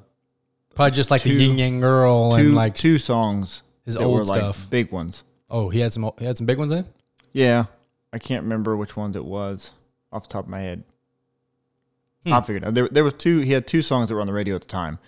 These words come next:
Speaker 2: John Party
Speaker 1: Oh, okay.
Speaker 2: obviously had several, but
Speaker 1: Yeah, John Party's a shit. So it's Riley Green, John Party, Morgan Wallen, Cody Johnson. That is all you'll hear in my car forever,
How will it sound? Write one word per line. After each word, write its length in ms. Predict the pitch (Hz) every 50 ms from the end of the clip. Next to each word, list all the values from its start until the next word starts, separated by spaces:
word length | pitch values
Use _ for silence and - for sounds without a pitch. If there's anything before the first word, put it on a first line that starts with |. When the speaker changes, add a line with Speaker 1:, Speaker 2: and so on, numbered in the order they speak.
| _ _ _ _ -
Speaker 2:
John 180 | - 113 104
Party 200 | 90 98 107 147
Speaker 1:
Oh, 20 | 143
okay. 60 | 139
Speaker 2:
obviously 240 | - 127 127 123 98
had 120 | 87 85 -
several, 280 | - 98 87 90 90
but 80 | 85 -
Speaker 1:
Yeah, 120 | 131 113
John 180 | 104 117 131 123
Party's 260 | 107 123 120 107 101
a 60 | 101
shit. 360 | 95 - - 123 107 - - - - - - - _
So 120 | - - 104
it's 120 | 95 -
Riley 240 | 120 131 147 165 185
Green, 320 | 170 165 175 185 190 180 147 120
John 220 | 110 131 139 147
Party, 300 | 143 151 151 147 151 156 131
Morgan 300 | 123 131 139 147 143 147 139
Wallen, 320 | 135 131 131 131 131 127 - _ _ _ _
Cody 200 | - 123 123 117
Johnson. 420 | 113 120 110 107 101 - 107 104 - _ _ _ _ _ _ _ _
That 160 | 120 117 113
is 120 | 107 101 -
all 240 | - 127 127 131 135
you'll 140 | 135 127
hear 180 | 123 123 127 127
in 60 | 123
my 100 | 123 117
car 360 | 110 - 117 120 131 135 131 - _ _ _ _ _ _ _ _
forever, 500 | - - 123 113 113 113 127 151 156